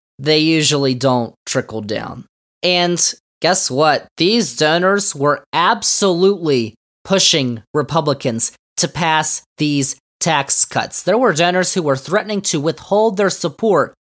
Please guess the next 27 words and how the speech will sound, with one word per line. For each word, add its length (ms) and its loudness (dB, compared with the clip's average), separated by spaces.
in 140 -4
future 380 -2
elections 640 0
if 200 -2
they 120 0
didn't. 500 -2
And 140 -2
it's 180 -2
really 540 2
a 80 -2
never-ending 640 0
cycle, 500 -2
or 200 2
it 80 2
has 320 0
been 300 -2
up 180 -2
until 320 0
now, 380 -2
because 420 -2
that 320 0
tax 440 -2
cut 180 0
in 120 -2
twenty 320 -2
seventeen 760 -2
cut 340 -2